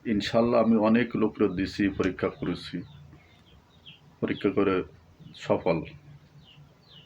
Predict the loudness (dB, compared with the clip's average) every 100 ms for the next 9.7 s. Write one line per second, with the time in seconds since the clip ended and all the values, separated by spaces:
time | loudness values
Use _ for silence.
0 | _ -4 0 2 2 0 -2 -2 0 0
1 | 0 0 0 0 -2 -2 -2 -2 0 0
2 | 0 -2 -4 -2 -2 -2 -6 -12 -20 -20
3 | -20 -20 -20 -20 -8 -6 -4 -4 -4 -2
4 | -2 -2 -8 -14 -20 -20 -20 -20 -20 -8
5 | 0 2 4 2 2 2 2 2 2 2
6 | 4 2 0 -18 -20 _ -20 -20 _ -20
7 | -10 -4 -4 -4 -12 _ _ _ -10 -2
8 | 0 0 -2 0 0 -2 -6 -6 -6 -4
9 | -4 0 0 0 -2 -6